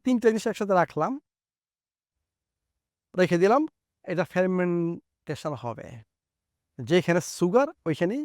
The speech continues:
ফার্মেন্টেশন। আমাদের বাতাসের মধ্যে প্রচুর ব্যাকটেরিয়া রয়ে গেছে, সেই ব্যাকটেরিয়া আপনার আসবে, কোনো কিছু অ্যাড করা দরকার নাই। ওই ব্যাকটেরিয়া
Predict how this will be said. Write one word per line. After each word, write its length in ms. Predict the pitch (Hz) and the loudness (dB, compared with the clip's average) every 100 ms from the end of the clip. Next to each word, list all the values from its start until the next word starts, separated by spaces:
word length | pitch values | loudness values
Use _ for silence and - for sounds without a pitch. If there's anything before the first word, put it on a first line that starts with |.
| 294 _ _ _ | -10 _ _ _
ফার্মেন্টেশন। 500 | 165 151 139 120 - - - | -4 -2 -4 -10 -16 -14 -8
আমাদের 260 | 151 160 165 147 123 | -4 -2 -2 -4 -2
বাতাসের 460 | 165 180 185 165 180 | 2 2 2 0 0
মধ্যে 280 | 180 175 151 | -2 -2 -6
প্রচুর 440 | - 170 - 139 117 113 135 | -6 -10 -8 -10 -8 -12 -10
ব্যাকটেরিয়া 360 | 131 - 135 | -10 -6 -4
রয়ে 160 | 135 123 | -4 -6
গেছে, 160 | 123 143 - | -10 -12 -4
সেই 160 | 247 277 | -2 2
ব্যাকটেরিয়া 500 | 196 - 196 196 190 | 0 0 0 2 2
আপনার 180 | 170 156 | 0 -2
আসবে, 180 | 131 110 - _ _ | -2 -6 -16 _ _
কোনো 140 | 262 294 269 | 2 2 2
কিছু 140 | 226 | 0
অ্যাড 120 | 247 - | 0 0
করা 140 | 185 160 | 0 0
দরকার 220 | 151 135 120 | -2 -6 -8
নাই। 120 | 113 120 _ _ 202 | -10 -14 _ _ 2
ওই 100 | 247 269 | 2 4
ব্যাকটেরিয়া 440 | 180 - 175 170 | 0 0 -2 0